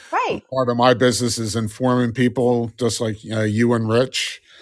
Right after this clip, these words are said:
Speaker 2: So if we, if we talk about a new product, we tell you about the new product, and then you tell your people who are looking, and then we work everything out.
Speaker 1: Right.
Speaker 2: So it's a, it's a good, you know, opportunity to start with, you know, again, an experienced lender,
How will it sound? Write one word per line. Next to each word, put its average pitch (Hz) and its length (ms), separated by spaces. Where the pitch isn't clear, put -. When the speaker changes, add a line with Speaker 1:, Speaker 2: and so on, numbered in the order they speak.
Speaker 2:
So 113 280
if 101 60
we, 113 220
if 104 180
we 120 140
talk 113 280
about 117 220
a 110 60
new 117 180
product, 120 540
we 110 140
tell 113 200
you 117 80
about 110 200
the 117 80
new 117 160
product, 120 420
and 107 140
then 110 140
you 107 120
tell 110 220
your 117 160
people 120 640
who 113 80
are 113 100
looking, 139 380
and 120 180
then 120 420
we 120 120
work 123 300
everything 127 420
out. - 480
Speaker 1:
Right. 202 300
Speaker 2:
So 196 460
it's 107 220
a, 107 160
it's 104 160
a 117 60
good, 107 280
you 131 100
know, 113 180
opportunity 123 800
to 113 100
start 117 340
with, 120 360
you 139 80
know, 107 180
again, 117 360
an 107 200
experienced 117 680
lender, 113 480